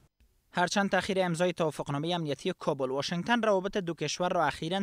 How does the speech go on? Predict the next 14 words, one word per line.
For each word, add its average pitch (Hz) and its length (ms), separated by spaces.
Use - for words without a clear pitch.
تیره 165 220
ساخته، 220 420
اما 226 120
اینجا 233 200
سخنگوی 196 640
رئیس 170 320
جمهور 123 340
کرزی 156 520
درباره 151 400
سرنوشت 147 540
این 170 180
توافقنامه 185 560
سخن - 320
می‌زند. 101 480